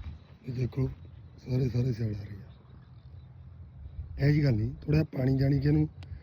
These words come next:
ਚੜ੍ਹਾ ਕੇ ਲਾਉਣਾ ਪੈਂਦਾ। ਤੇ ਬਾਕੀ ਬੈੱਡ ਤੇ ਵੀ ਇਸ ਤਰ੍ਹਾਂ ਦੇ ਕਿਵੇਂ ਬਣੇ ਹੋਏ ਆ। ਇਹ ਤਾਂ ਵੱਡੀ ਹੋ ਗਈ, ਤੁਹਾਨੂੰ ਦਿਖਾਵਾਂਗੇ, ਵੀਡੀਓ ਪਾਵਾਂਗੇ।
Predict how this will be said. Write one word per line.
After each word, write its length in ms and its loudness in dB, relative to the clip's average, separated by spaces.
ਚੜ੍ਹਾ 220 6
ਕੇ 100 4
ਲਾਉਣਾ 300 4
ਪੈਂਦਾ। 180 0
ਤੇ 60 -10
ਬਾਕੀ 280 0
ਬੈੱਡ 220 2
ਤੇ 140 0
ਵੀ 80 2
ਇਸ 100 2
ਤਰ੍ਹਾਂ 160 -2
ਦੇ 60 0
ਕਿਵੇਂ 140 2
ਬਣੇ 180 0
ਹੋਏ 100 -4
ਆ। 40 -8
ਇਹ 60 2
ਤਾਂ 80 4
ਵੱਡੀ 240 6
ਹੋ 100 6
ਗਈ, 80 4
ਤੁਹਾਨੂੰ 200 6
ਦਿਖਾਵਾਂਗੇ, 360 4
ਵੀਡੀਓ 260 6
ਪਾਵਾਂਗੇ। 340 2